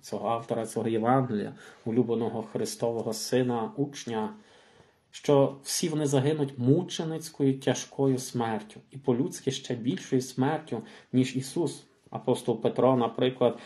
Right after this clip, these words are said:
був розп'ятий догори ногами на хресті. Тобто це ще більша агонія, це ще більші нелюдські, невимовні муки,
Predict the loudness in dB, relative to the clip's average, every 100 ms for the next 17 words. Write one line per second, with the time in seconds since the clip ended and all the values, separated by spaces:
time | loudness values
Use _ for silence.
0 | -2 4 6 6 2 2 4 2 2 2
1 | 4 6 4 2 0 0 0 -2 -8 -8
2 | -2 -2 -2 -8 -20 -18 -12 -6 -4 -4
3 | -4 -2 0 0 2 0 2 2 2 -2
4 | -6 -16 -10 -4 -2 2 2 2 -4 2
5 | 4 6 6 4 0 0 4 4 4 2
6 | 4 4 2 -2 -8